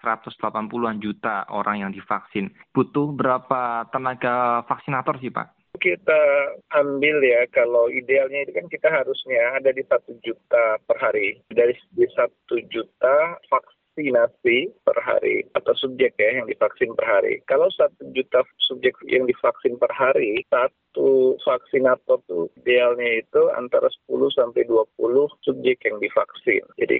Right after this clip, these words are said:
Speaker 2: kalau kita tinggal bagi aja tuh berapa rata-rata kemampuan dan ketersediaan per hari. Nah, anggaplah satu vaksinator idealnya itu sepuluh sampai dua puluh orang yang divaksin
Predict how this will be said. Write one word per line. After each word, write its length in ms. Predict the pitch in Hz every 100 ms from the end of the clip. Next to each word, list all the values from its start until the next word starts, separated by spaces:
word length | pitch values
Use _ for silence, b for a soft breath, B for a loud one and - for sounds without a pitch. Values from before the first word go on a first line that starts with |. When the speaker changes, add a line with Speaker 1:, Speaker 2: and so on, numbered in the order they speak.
| -
Speaker 2:
kalau 320 | 117 110 110 -
kita 320 | 123 - -
tinggal 320 | 113 107 110
bagi 320 | 110 107 113
aja 240 | - 156 139
tuh 240 | - 123 117
berapa 240 | - -
rata-rata 800 | - 110 - - 110 107 _ 107 -
kemampuan 720 | 110 107 107 - 135 123 120
dan 80 | 107
ketersediaan 640 | 110 - 104 - 101 107
per 80 | -
hari. 400 | 127 135 139 123 -
Nah, 240 | 117 113
anggaplah 240 | 113 - - -
satu 320 | 123 - -
vaksinator 880 | 117 - - 117 - 123 131 156 -
idealnya 800 | - 131 123 117 110 110 113 107
itu 160 | 104 139 -
sepuluh 240 | 131 123 127
sampai 240 | 120 117
dua 140 | 113 107
puluh 160 | 110 110
orang 320 | 123 135 123
yang 160 | 110
divaksin 640 | 107 107 - - - -